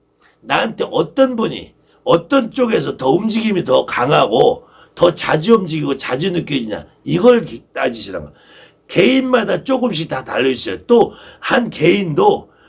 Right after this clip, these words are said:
오, 이번 달에는, 아, 분명히 이번 달에는 친가가 많이 움직이는데 다음 달에, 어, 다음 달에는 왜 외가가 더 움직이지? 이럴 수도 있어요. 이게 한 달에 한 번씩, 두 달에 한 번 바뀔 수도, 일 년에 한 번 바뀔 수도 있고,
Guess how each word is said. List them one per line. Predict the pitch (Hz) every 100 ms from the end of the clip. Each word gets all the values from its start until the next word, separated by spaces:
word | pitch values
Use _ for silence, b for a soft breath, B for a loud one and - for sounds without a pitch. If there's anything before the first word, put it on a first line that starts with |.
| b b
오, | 139 170 262
이번 | 233 220 269 254
달에는, | 262 240 214 202 196 160
아, | - 151
분명히 | - 220 240 240
이번 | 196 208 170
달에는 | 190 170
친가가 | - 240 269 247 208
많이 | 175 156
움직이는데 | 156 147 139 -
다음 | - 127 180 202
달에, | - 170 - b b b b
어, | -
다음 | 151 190 247
달에는 | 277 254 233 190 165
왜 | 190 185
외가가 | 156 156 196 254 226
더 | 147 160
움직이지? | 180 151 135 135 233
이럴 | 175 180 226
수도 | - 240
있어요. | 110 - 123 95 85 90 82 b b b b -
이게 | 165 196
한 | 170 208 262
달에 | 262 240
한 | 202
번씩, | 165 160
두 | 131 165
달에 | 196
한 | 185
번 | 147
바뀔 | - 117 151
수도, | -
일 | 135 147
년에 | 220 220
한 | 175
번 | 156
바뀔 | - 123 117
수도 | 165 -
있고, | 170 110 185 202 - -